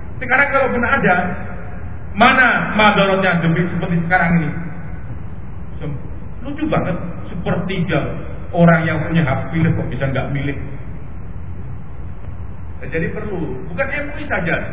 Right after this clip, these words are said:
saya kira itu nanti yang perlu menyarankan. Ya, masalahnya bukan, kita jangan alergi terhadap orde baru. Apa yang dikira nanti bagus, meskipun itu orde lama, orde baru,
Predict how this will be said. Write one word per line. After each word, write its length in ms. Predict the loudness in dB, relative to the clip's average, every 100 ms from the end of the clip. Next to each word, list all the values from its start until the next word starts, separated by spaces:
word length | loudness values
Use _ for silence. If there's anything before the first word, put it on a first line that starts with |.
| -6
saya 100 | -6 -4
kira 240 | -2 -2
itu 80 | -2
nanti 200 | -4 -2
yang 200 | -2 -2
perlu 280 | -2 0 0 0 0
menyarankan. 580 | 2 2 2 0 0 -2 -2 -4 -6 -8 -8 -8 -8 -8 -6
Ya, 160 | -4 -4 -4 -6 -6 -8 -8 -8 -8 -8 0
masalahnya 400 | 4 6 6 6
bukan, 280 | 8 8 8 2 0 -2 -2 -4 -6 -6 -8 -8 -8 -8 -6 -2
kita 120 | 0 4
jangan 280 | 4 4 4
alergi 440 | 4 6 4 2 4
terhadap 280 | 6 6 4
orde 200 | 4 6
baru. 280 | 8 8 6 2 0 -2 -6 -6 -8 -8 -8 -8 -8 -8 -8 -8 -4 2
Apa 320 | 4 6 6 6
yang 360 | 4 2 2
dikira 280 | 2 4 6
nanti 160 | 4 4
bagus, 480 | 8 8 8 4 2 0 -2 -6 -6 -6 -6 -4
meskipun 400 | -2 -2 -4 -4
itu 200 | -6 -6 -4
orde 240 | -2 0 4
lama, 640 | 4 4 4 2 0 -2
orde 240 | 0 2
baru, 560 | 4 4 4 -2 -4 -6